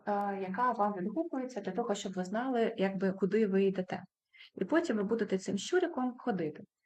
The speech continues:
Е, на полі, на, е, полі є два кола. Є маленьке коло, е, коло щурячих перегонів, воно також називається, тому що ми тут бігаємо буквально по колу від зарплати до зарплати. І є fast track,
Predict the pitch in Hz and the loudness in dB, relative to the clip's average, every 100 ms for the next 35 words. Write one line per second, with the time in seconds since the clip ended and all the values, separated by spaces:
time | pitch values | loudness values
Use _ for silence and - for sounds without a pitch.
0 | _ _ - 196 208 220 349 403 320 - | _ _ -2 2 2 2 4 6 6 2
1 | - _ _ _ _ - 220 220 208 - | -4 _ _ _ _ 2 6 6 6 4
2 | 208 202 202 330 370 240 220 262 220 190 | 2 2 4 6 6 6 4 2 2 2
3 | 233 269 269 - 190 170 185 - _ - | 4 4 4 0 -2 -2 -6 -10 _ -6
4 | 226 262 - 247 330 214 180 185 269 262 | 0 2 4 6 8 8 6 4 0 2
5 | 294 311 359 - _ 214 214 214 262 240 | 4 4 2 0 _ 2 2 4 4 4
6 | 214 220 220 - 208 196 175 214 214 214 | 4 2 2 0 0 2 2 2 0 -2
7 | 202 196 - 190 208 285 349 - 208 233 | -2 -4 -2 -2 2 2 2 0 0 0
8 | 254 202 208 190 208 277 262 208 190 196 | 0 0 2 0 2 0 2 2 0 -2
9 | 196 196 190 175 196 285 311 220 196 180 | 0 2 2 0 -4 0 2 2 0 -2
10 | - 233 202 190 196 190 190 190 - - | -2 -2 0 -2 -4 -4 -4 -4 -6 -14
11 | - - - _ - 220 254 349 392 - | -18 -18 -20 _ -4 0 4 4 4 -2
12 | _ _ _ _ _ _ _ 240 220 220 | _ _ _ _ _ _ _ 4 4 4
13 | - - 294 | -6 0 2